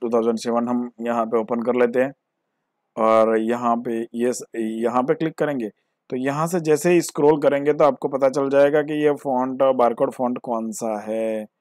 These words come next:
ठीक है। यहाँ पे जो इंस्टॉल किया होगा तो आपको यहाँ पे ये रहा बारकोड फॉन्ट, ठीक है। तो बारकोड, आ, आईडी ऑटो मेंशन करके जो फॉन्ट है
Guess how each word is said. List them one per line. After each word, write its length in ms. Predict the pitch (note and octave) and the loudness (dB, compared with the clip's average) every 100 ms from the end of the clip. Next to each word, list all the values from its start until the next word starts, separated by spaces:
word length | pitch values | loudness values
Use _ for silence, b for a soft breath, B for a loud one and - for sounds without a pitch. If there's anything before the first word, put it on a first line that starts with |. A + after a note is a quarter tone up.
| _ _ _ _ - | _ _ _ _ -14
ठीक 160 | C#3+ | -4
है। 160 | D#3+ A#2+ - | -4 -4 -6
यहाँ 220 | A#2 A#2+ | -2 -2
पे 120 | C3 | 0
जो 120 | B2+ C3+ | -2 -2
इंस्टॉल 320 | B2+ D3+ C3 | -2 -2 -2
किया 200 | D3+ D3 | 0 2
होगा 300 | F3+ C3+ F#3 - _ _ _ _ - | 4 2 -2 -4 _ _ _ _ -6
तो 380 | B2+ A#2 A2+ A2+ A2+ | 2 4 6 4 2
आपको 440 | A2 - C3+ A#2 A2+ | -2 -2 0 2 2
यहाँ 260 | A2 A2 | 0 -2
पे 180 | A2 B2+ - A2+ | -4 -4 -4 0
ये 200 | A#2 A2+ | 4 4
रहा 220 | G#2+ G#2+ | 4 0
बारकोड 360 | G#2+ G#2 A2 G#2 | 0 0 -2 -8
फॉन्ट, 240 | G2+ F#2+ D#3+ | -10 -12 -6
ठीक 120 | G3+ | -4
है। 100 | B3 _ _ b b b - | -4 _ _ b b b -2
तो 60 | |
बारकोड, 680 | A#2+ B2 F#3 E3 D#3+ D3 D3+ - | 2 4 2 -2 -6 -8 -10 -4
आ, 200 | C#3+ B2+ C#3 _ C3 | 0 2 0 _ 2
आईडी 500 | C3+ D#3 F3 F#3+ A3+ _ _ _ - | 4 4 2 0 -4 _ _ _ 2
ऑटो 340 | B2+ B2+ F3+ F3+ F3+ - | 4 4 4 4 2 -2
मेंशन 580 | C3 C3+ B2+ D#3+ D#3 D3+ D3 | -2 -2 -2 -2 -2 -2 -4
करके 380 | C3+ A#2 - B2+ B2+ C3 - | 0 0 0 2 2 -2 -6
जो 160 | A#2 A#2+ | -2 -2
फॉन्ट 320 | - B2 B2+ | 2 0 2
है 100 | C3+ | -4